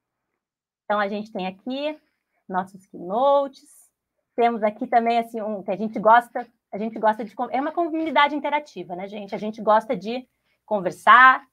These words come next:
de, ah, debater. E dois mil e vinte, tudo certo pra ser o I H C em Diamantina, e aí fomos atropelados, né,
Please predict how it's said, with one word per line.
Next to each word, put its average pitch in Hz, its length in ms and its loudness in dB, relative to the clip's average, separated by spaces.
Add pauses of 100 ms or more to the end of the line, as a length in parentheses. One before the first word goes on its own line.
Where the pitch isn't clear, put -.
(140)
de, 220 400 -4
ah, 208 240 -2 (120)
debater. 220 800 -2 (1900)
E 480 260 4 (1200)
dois 339 240 8
mil 359 200 2
e 339 40 -2
vinte, 349 540 -2 (540)
tudo 370 220 -2
certo 311 500 2
pra - 180 -4
ser 285 420 -2 (720)
o 285 80 -4
I 285 60 4
H 277 220 2
C 254 460 -6 (840)
em 320 160 2
Diamantina, 269 1080 -2
e 269 120 -2
aí 269 320 2
fomos 247 720 -4 (580)
atropelados, 233 840 2
né, 214 380 -4